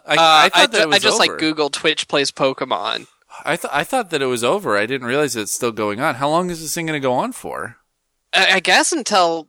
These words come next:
Speaker 2: people either give up or they beat the game. <laughs>
Speaker 1: This is the funny thing, 'cause I saw something on Reddit today. It's like, the next game that Twitch should do, and it was Quappy. The
Speaker 2: Yeah. Yeah, that wouldn't work
Speaker 1: <laughs>
Speaker 2: at
Speaker 1: That
Speaker 2: all.
Speaker 1: wouldn't work at all.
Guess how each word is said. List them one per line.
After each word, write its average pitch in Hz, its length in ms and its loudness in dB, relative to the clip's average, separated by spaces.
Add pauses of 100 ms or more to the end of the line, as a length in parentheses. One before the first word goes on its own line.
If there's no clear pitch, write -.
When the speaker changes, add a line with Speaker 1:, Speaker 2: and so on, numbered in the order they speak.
(100)
Speaker 2:
people 190 340 -4
either 175 180 2
give 156 300 -2
up 165 200 4
or 180 80 0
they 156 120 0
beat 165 200 -4
the 160 80 -2
game. 180 500 -2 (180)
<laughs> 220 60 -4 (1700)
Speaker 1:
This 202 200 0
is 208 120 -2
the 196 120 2
funny 160 280 0
thing, 151 180 -4
'cause 147 160 -8
I 151 60 0
saw 165 180 -2
something 151 280 -4
on 117 100 0
Reddit 123 240 0
today. 107 200 -8
It's 104 140 -8
like, 120 220 -4 (300)
the 143 100 -2
next 139 300 -2
game 139 240 -2
that 120 120 -4
Twitch 127 260 -4
should 107 300 -4
do, 104 420 -4 (680)
and 127 140 2
it 131 80 6
was 117 160 -2
Quappy. 143 680 -4 (680)
The 110 320 0
Speaker 2:
Yeah. 151 360 4 (460)
Yeah, 139 220 0
that 156 160 2
wouldn't 139 240 0
work 131 320 -2
Speaker 1:
<laughs> - 20 -6
Speaker 2:
at - 40 -2
Speaker 1:
That 170 100 4
Speaker 2:
all. 180 120 0
Speaker 1:
wouldn't 180 220 -4
work 160 280 -2
at 131 80 -2
all. 92 420 -2